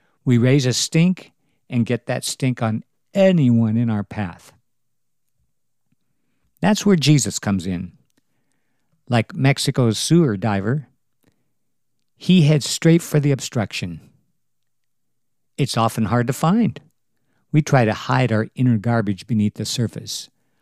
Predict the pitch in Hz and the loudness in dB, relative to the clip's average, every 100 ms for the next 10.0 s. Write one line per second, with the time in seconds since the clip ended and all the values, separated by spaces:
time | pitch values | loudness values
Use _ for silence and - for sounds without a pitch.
0 | _ _ 127 123 139 143 131 143 - - | _ _ 0 2 4 4 4 2 -4 -2
1 | 117 101 95 _ _ 113 131 151 - - | 0 2 -2 _ _ -2 0 0 -2 -4
2 | 131 123 127 110 135 120 98 - 87 87 | -2 0 0 -2 -4 -2 -4 -8 -12 -16
3 | - _ _ _ - 117 - 131 120 131 | -20 _ _ _ -10 -8 -4 -4 -2 -2
4 | 127 - _ - 131 95 - 101 92 113 | -4 -12 _ -2 0 0 -4 -6 -6 -4
5 | 117 90 90 - _ _ _ _ _ _ | -4 -4 -10 -20 _ _ _ _ _ _
6 | _ _ _ - - - 120 151 190 190 | _ _ _ -8 -8 -2 2 4 4 2
7 | 98 - - _ _ _ _ _ _ _ | -2 -8 -16 _ _ _ _ _ _ _
8 | _ _ - 120 117 98 117 135 131 143 | _ _ -4 0 0 0 2 2 2 2
9 | 156 131 - 139 131 - - 131 101 107 | 2 2 0 0 0 -6 -2 0 -2 -6